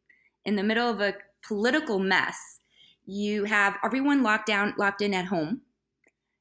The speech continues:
No one can go and demonstrate. They're not opening the Knesset, and they're telling us that the Shin Bet is following everything that we're doing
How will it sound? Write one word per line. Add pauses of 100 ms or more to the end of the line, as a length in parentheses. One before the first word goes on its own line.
No
one
can
go
and
demonstrate. (260)
They're
not
opening
the
Knesset,
and
they're
telling
us
that
the
Shin
Bet
is
following
everything
that
we're
doing